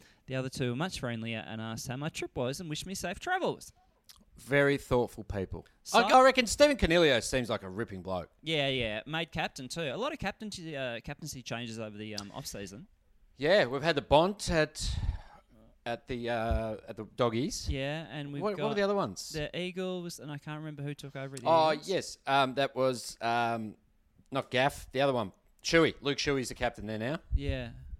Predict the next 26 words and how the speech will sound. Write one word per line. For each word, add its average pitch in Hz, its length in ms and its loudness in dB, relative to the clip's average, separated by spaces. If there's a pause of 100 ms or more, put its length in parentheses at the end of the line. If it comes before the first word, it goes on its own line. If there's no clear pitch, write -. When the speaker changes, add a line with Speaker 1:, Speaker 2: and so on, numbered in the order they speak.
(140)
Speaker 1:
and 135 420 -6
at - 240 -10
the 131 100 -10
Power 135 500 -6
as 123 180 -10
well, 127 340 -8
we've 127 160 -12
had 123 160 -10
a 123 60 -12
changeover 127 840 -10 (1000)
from 131 240 -10
Coda, 139 260 -2
Speaker 2:
Yes, 151 260 0
it's - 100 -10
Speaker 1:
Coda 151 260 -2
one. 165 340 -8 (880)
Speaker 2:
It's - 220 -8 (180)
Tommy, 196 480 -6 (360)
is 151 100 -16
it - 60 -20
Tom 208 180 0
Jonas? 214 560 0 (400)
Speaker 1:
Do 359 100 -8
you 349 60 -4
find 403 480 -4
that, 185 220 -2